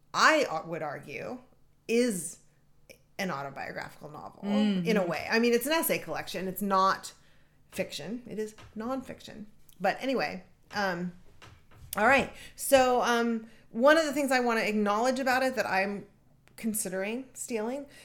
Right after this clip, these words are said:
Speaker 1: is that he does this, he's just so courageous, and he goes right to things. I s-, you know, I still thought, "Oh my gosh, he's gonna talk about this." Like,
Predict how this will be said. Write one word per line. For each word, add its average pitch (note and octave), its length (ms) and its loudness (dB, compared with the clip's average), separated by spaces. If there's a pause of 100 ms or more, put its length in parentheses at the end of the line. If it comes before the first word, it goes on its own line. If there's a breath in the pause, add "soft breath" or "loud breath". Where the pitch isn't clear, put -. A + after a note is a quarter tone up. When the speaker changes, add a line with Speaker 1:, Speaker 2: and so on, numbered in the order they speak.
(140 loud breath)
Speaker 1:
is A#3 200 0
that - 260 -4
he C4 320 -8
does A3+ 300 -4
this, B3+ 240 -8
he's C4 240 -10
just - 320 -8
so G#3 180 -2
courageous, D#3 720 -10
and A3 160 -6
he A#3 100 -2
goes G#3 520 -2 (140)
right F#3 340 -2
to F3 240 -4
things. F3 480 -8 (440 soft breath)
I A3 100 0
s-, - 280 -6
you A3 100 2
know, G3 60 2
I F#3+ 100 2
still G#3+ 300 -6
thought, G3+ 240 -12
"Oh F#3+ 40 -8
my A3 140 -8
gosh, A#3 300 -12
he's G#3+ 100 -14
gonna G3 160 -10
talk C4+ 300 -16
about - 320 -14
this." - 240 -12
Like, F#3+ 240 -10